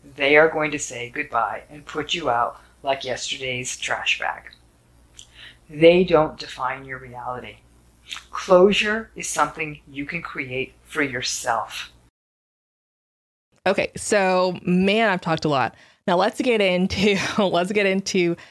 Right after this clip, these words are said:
Speaker 2: how to achieve that cl-, that heal, start, start healing without closure. Okay.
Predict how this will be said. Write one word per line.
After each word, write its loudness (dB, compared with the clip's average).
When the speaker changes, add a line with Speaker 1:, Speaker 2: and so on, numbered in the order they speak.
Speaker 2:
how 0
to 0
achieve 0
that -2
cl-, 0
that 2
heal, 0
start, 0
start 0
healing 0
without -2
closure. -4
Okay. -2